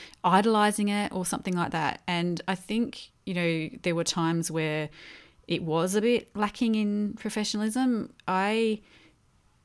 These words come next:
I'm, I, I've had, I've had famous clients. I've got clients on my list that are, I mean, maybe not known to Americans, but, you know, there's a few names that I could say that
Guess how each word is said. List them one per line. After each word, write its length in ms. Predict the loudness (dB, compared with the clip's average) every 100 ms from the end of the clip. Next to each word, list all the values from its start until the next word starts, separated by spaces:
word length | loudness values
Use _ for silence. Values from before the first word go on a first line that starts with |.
| _ _
I'm, 220 | 4 4
I, 140 | 4 6
I've 200 | 6 4
had, 200 | 2 0 -4 _
I've 220 | 4 4
had 140 | 2 0
famous 340 | 0 0 -2
clients. 320 | 0 -2 0
I've 500 | 0 0 0 -6 -18 _ _ -4
got 240 | -4 -4 _
clients 340 | 0 2 2 0
on 80 |
my 120 | 0 2
list 340 | 0 -2 -2
that 180 | 0 0
are, 420 | 2 2 2 2 -2 _ _ _ _ _ _ -18 -6
I 60 |
mean, 340 | -2 0 0 -6 _
maybe 240 | -4 0 0
not 320 | 0 -2 -8 -18 -18 -8 0
known 260 | 4 4
to 140 | 2 0
Americans, 540 | 2 2 2 0 0
but, 380 | 0 0 0 -6 _
you 60 | -4
know, 160 | -2 0
there's 200 | -2 -4
a 40 |
few 180 | -2 2
names 320 | 4 4 2
that 200 | 0 0
I 100 | -2
could 260 | -2 -2 0
say 240 | 0 2
that 280 | 2 -2